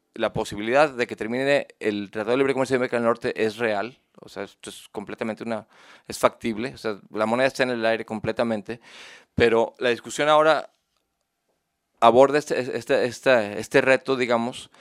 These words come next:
este, de una manera mucho más equilibrada. O sea, yo creo que tiros y troyanos aceptan que es preferible que, que sigamos con,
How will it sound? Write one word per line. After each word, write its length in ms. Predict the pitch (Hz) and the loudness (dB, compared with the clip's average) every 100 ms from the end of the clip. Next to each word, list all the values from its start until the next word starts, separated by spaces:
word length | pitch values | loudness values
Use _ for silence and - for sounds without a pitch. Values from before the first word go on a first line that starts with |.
| - - - | -20 -20 -16
este, 200 | 113 120 | -6 -2
de 60 | |
una 100 | 127 | 0
manera 220 | 135 135 135 | 2 2 2
mucho 180 | 123 | 2
más 400 | 123 127 - - | 0 0 -2 -6
equilibrada. 560 | - - 123 131 190 139 | -6 -6 -4 0 0 0
O 40 | |
sea, 120 | 113 117 | -2 0
yo 120 | 123 | 0
creo 100 | 131 | 0
que 560 | 139 120 98 76 - | 0 0 -2 -6 -10
tiros 280 | - 131 139 | -6 -4 -2
y 60 | 139 | -4
troyanos 640 | 117 123 127 131 - - - | 0 0 0 -2 -6 -12 -8
aceptan 480 | 104 - 123 139 131 | -4 -2 -2 -2 -4
que 460 | 117 104 98 95 | -2 -2 -2 -2
es 100 | 123 | 0
preferible 540 | - 135 131 123 120 131 | 0 0 2 0 -2 -4
que, 320 | 117 104 104 | -4 -6 -8
que 80 | - | -10
sigamos 460 | - 110 117 127 - | -6 -2 -2 -2 -4
con, 400 | 113 104 98 | -8 -8 -14